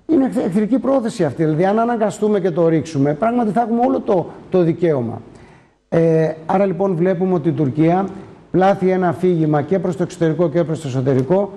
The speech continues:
ότι το αφήγημα που λέω εγώ των κακών Ελλήνων, ώστε να μπορέσει να προχωρήσει στο επόμενο βήμα. Και ποιο θα είναι αυτό το επόμενο βήμα; Αυτό που λέει ο Ερντογκάν, «Θα έρθουμε μια νύχτα» ή «Θα τους πετάξουμε στη θάλασσα όπως το, το είκοσι δύο»,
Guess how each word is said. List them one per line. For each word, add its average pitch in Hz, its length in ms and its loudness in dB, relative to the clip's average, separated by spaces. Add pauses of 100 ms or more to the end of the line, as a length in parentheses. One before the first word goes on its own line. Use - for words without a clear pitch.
(160)
ότι 180 440 0 (340)
το 175 80 0
αφήγημα 185 400 0
που 151 120 -2
λέω 175 140 4
εγώ 175 240 2
των 180 160 -2
κακών 170 320 2
Ελλήνων, 165 520 0 (300)
ώστε 196 340 0
να 180 160 0
μπορέσει 185 520 0
να 175 100 2
προχωρήσει 156 460 2
στο 214 140 -2
επόμενο 214 400 0
βήμα. 180 300 0 (420)
Και 143 100 0
ποιο 208 220 2
θα 220 120 -2
είναι 208 120 0
αυτό 185 200 -2
το 165 60 0
επόμενο 160 400 0
βήμα; 180 400 0 (160)
Αυτό 180 260 -2
που 165 120 0
λέει 180 100 2
ο 180 80 4
Ερντογκάν, 160 560 0
«Θα 170 80 2
έρθουμε 165 300 0
μια 151 200 2
νύχτα» 165 520 0 (240)
ή 190 200 2
«Θα 175 140 -2
τους 135 120 -8
πετάξουμε 165 480 0
στη 143 120 -6
θάλασσα 165 640 2 (260)
όπως 165 300 0
το, 151 480 0
το 156 100 2 (380)
είκοσι 131 300 0
δύο», 160 500 2